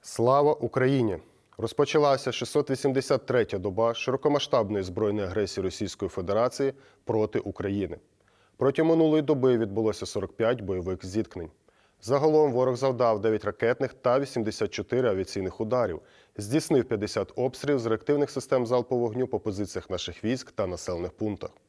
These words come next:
Внаслідок російських терористичних атак, на жаль, є загиблі та поранені серед цивільного населення. Руйнувань та пошкоджень зазнали житлові будинки та інша цивільна інфраструктура.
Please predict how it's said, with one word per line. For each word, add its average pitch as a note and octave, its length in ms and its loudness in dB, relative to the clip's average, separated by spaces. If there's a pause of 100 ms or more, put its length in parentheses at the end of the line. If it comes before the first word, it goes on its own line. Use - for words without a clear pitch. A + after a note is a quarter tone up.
(640)
Внаслідок C#3 320 0
російських C#3+ 480 0
терористичних G#2 640 -4
атак, A#2 380 -2
на A2+ 100 0
жаль, A2 220 2
є G2+ 140 -2
загиблі G#2 420 -2
та C3 140 -2
поранені C3 420 2
серед F#2+ 300 -6
цивільного F2+ 420 -6
населення. F2 520 -4 (680)
Руйнувань C#3 440 4
та G2 100 -6
пошкоджень C3+ 520 0
зазнали C3+ 460 2
житлові G#2 340 -2
будинки G#2+ 480 -2
та - 240 -2
інша B2+ 280 -4
цивільна F#2 380 -6
інфраструктура. F#2 760 -6